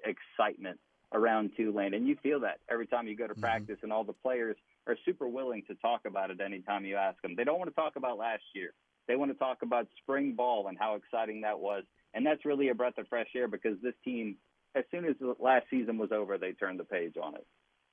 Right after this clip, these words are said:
Speaker 2: Yeah. Richie, you got a front runner for the L S U quarterback position?
Speaker 1: Ah, man. <laughs> In my mind, it should be Brennan, but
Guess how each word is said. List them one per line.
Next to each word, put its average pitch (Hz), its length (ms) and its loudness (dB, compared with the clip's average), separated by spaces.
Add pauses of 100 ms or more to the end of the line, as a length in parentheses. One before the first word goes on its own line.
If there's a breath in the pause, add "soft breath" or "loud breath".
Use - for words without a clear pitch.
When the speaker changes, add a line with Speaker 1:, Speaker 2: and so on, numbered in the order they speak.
(140)
Speaker 2:
Yeah. 92 240 -6 (300 loud breath)
Richie, 180 280 4
you 156 80 2
got 147 120 8
a 139 40 0
front 160 260 -2
runner 156 200 4
for 156 120 0
the 147 80 4
L 147 120 2
S 143 120 -2
U 156 40 -8
quarterback 151 380 4
position? 160 380 -4 (1120)
Speaker 1:
Ah, 117 500 6
man. 104 540 4 (200)
<laughs> - 1800 -2
In 143 180 12
my 156 180 8
mind, 185 280 -2
it 143 120 -4
should 143 140 0
be 131 80 -2
Brennan, 143 580 0
but 113 220 -4